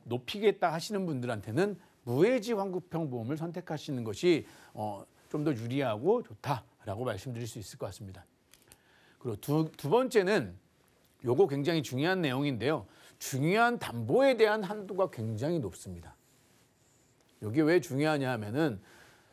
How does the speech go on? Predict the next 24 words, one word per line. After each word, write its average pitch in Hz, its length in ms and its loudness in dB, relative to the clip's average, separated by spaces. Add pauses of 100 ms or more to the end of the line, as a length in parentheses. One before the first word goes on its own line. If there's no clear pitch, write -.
(120)
서두에 196 800 4
삼십 262 540 0
세 254 220 4
이하의 160 460 4
성인들도 240 1080 4
어린이 208 440 2
보험으로 185 380 4
가입할 135 440 -4
수 175 140 -8
있다고 135 360 -4
했습니다. 123 440 -6 (340)
그 170 180 4
이야기는 143 560 2 (540)
어린이 247 380 4
보험으로 208 580 4
가입했을 143 540 -2
때 214 340 2
동일한 147 420 2
암 123 260 -2
보험, 127 320 -4
암 151 240 -2
담보나 113 640 -4
암 143 280 -2
진단금이 127 800 -4